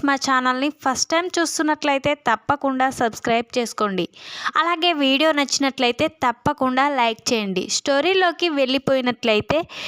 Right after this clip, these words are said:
ఇక పల్లవి అయితే తను అనుకున్న విధంగానే అవనిపై నింద వేసి ఇక అవనిని బయటికి గెంటేలా చేస్తుంది. ఇక పల్లవి చేసిన మోసాన్ని తెలుసుకొని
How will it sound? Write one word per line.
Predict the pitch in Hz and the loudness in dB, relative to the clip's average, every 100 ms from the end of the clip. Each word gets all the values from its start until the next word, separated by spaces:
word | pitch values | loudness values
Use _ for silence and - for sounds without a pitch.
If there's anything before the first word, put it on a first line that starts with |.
| - - - | -10 -12 -4
ఇక | 349 359 311 311 - | -2 0 2 0 0
పల్లవి | 269 269 339 349 | 0 2 0 2
అయితే | 330 320 320 | 0 2 0
తను | 320 285 277 | 0 0 0
అనుకున్న | 254 269 277 359 359 | 0 0 -2 0 0
విధంగానే | 311 294 294 285 269 262 302 311 - | 0 0 0 2 2 2 0 -2 -2
అవనిపై | 247 285 349 339 320 | 0 2 0 0 0
నింద | 294 269 269 294 | 2 0 0 0
వేసి | 277 269 - 277 - - | 2 2 2 -2 -2 -4
ఇక | 269 285 269 | -2 2 2
అవనిని | 247 247 262 262 269 | 2 2 0 2 0
బయటికి | 226 233 254 - 269 | 2 2 0 -2 -2
గెంటేలా | 226 226 226 269 262 262 | 0 -2 0 2 2 0
చేస్తుంది. | - 226 - 233 202 185 _ - | 0 -2 -2 -2 0 -2 _ -4
ఇక | 285 302 285 | 0 2 2
పల్లవి | - 254 262 277 285 285 - - - | 2 0 0 0 0 -2 -8 -10 -2
చేసిన | 320 311 311 294 | 0 2 2 0
మోసాన్ని | 269 277 311 330 311 311 302 | 2 2 2 2 2 -2 0
తెలుసుకొని | 269 262 - 285 262 | 0 0 -2 -2 0